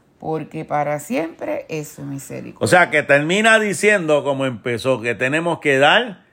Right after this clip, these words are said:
Speaker 2: gracias al Señor. ¿Por qué? Porque Él es bueno. Porque para siempre es su misericordia. Aquí nos termina diciendo, porque su gran amor perdura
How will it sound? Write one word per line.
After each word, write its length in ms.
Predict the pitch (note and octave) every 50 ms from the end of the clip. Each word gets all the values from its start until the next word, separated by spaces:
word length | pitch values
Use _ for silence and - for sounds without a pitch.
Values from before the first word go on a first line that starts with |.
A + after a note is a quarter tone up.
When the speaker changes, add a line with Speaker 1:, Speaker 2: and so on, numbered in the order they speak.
| _ _ _ _ _ _ _ _ _
Speaker 2:
gracias 580 | - F#2+ B2 C#3 D#3 E3+ E3 C#3 - D3 B2+ B2
al 100 | B2+ A2+
Señor. 420 | - - A#2 G#2+ G2+ F#2 D#2+ D2+ - _ _ _ _ _ _ _ _ -
¿Por 300 | - A#3 B3+ A#3 E3 C3
qué? 280 | D3+ A#2+ F#2 - _ _ _ _ _ _ _ _
Porque 300 | - G#2 G#2 F#2 - G2
Él 80 | G#2 A#2+
es 80 | C3 A#2+
bueno. 400 | A#2 A#2+ C3 C3+ B2+ A2 F2+ - _ _ _ _ _ _ _ _ _ _ _ _ _ _ _ _ _ _ _ _ _ _
Porque 340 | - C3+ C#3 C3 C3+ C3+ C3
para 300 | - - A#2+ A#2 A#2 A2+
siempre 400 | - - D#3 D#3 D#3 D3 - C#3+
es 80 | B2 -
su 100 | - B2+
misericordia. 800 | B2 B2 G#2+ - B2 A#2 A#2 A2 F#2+ A#2 A#2 A#2 A2+ A2+ A2+
Aquí 180 | G#2+ A2 - D#3
nos 140 | D#3+ D#3+ D3
termina 320 | D#3+ D3+ C#3+ D#3 D#3 D#3
diciendo, 600 | D3+ D3 C#3 A2+ - E3+ F3 F3+ F3 E3+ D3+ -
porque 540 | - D3 D3 C#3 A2 - D3+ D3 C#3 A#2 - - - - -
su 280 | _ - - D#3+ D#3 D3
gran 300 | C#3 E3 F3 G3 G3+ G3+
amor 640 | G3 F#3 F3+ F3 F#3 G3+ G#3 F#3+ D#3+ C3+ - - _ _ _ _
perdura 1080 | - D3+ D3 C#3 C3 B2+ A#2 A#2 D3+ F3+ G#3 A3 A3 G#3 G#3 G3+ G3 F3+ - - _